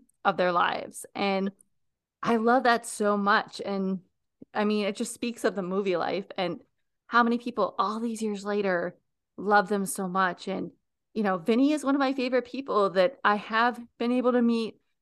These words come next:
in music. And he was so kind and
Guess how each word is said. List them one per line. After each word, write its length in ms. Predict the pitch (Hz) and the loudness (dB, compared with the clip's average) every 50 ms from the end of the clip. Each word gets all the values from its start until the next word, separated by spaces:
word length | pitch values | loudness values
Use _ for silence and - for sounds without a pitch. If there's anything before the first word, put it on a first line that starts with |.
| _ _ _ _ _ _ _ | _ _ _ _ _ _ _
in 200 | - 226 208 208 | -2 0 0 0
music. 600 | 196 185 190 214 262 277 269 185 - - - - - | 0 0 2 2 0 2 0 -2 -2 -4 -6 -8 -4
And 200 | - 196 185 190 | -2 -2 0 -2
he 200 | 180 - 240 240 | -4 -4 -2 -2
was 140 | 214 214 - | -2 -2 -4
so 320 | - - - 247 233 247 | -6 -2 2 2 2 2
kind 560 | 240 - - 254 233 208 214 208 208 214 208 196 | 0 -4 -4 -2 0 0 0 0 -2 -2 0 0
and 160 | 175 165 | -2 -2